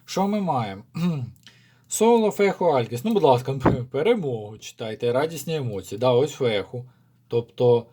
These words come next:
якраз це і є ті от блага, в даному випадку не гроші,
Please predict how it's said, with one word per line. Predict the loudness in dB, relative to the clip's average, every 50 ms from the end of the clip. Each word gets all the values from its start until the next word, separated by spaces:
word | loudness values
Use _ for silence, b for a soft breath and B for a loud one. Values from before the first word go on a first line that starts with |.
| b b b
якраз | -2 0 4 6 6 6 6 4
це | 2 0 0 2 2
і | 2 -2 -2
є | -4 -4 -4 -4
ті | -4 -4 -2 -2
от | -2 -4 -6
блага, | -6 -4 -2 -2 -2 -2 -2
в |
даному | -2 -2 -2 -2 -4 -4
випадку | -2 -2 -2 -2 -4 -6
не | -6 -6
гроші, | -6 -6 -8 -8 -6 -6 -6 -6 -8 -10 -12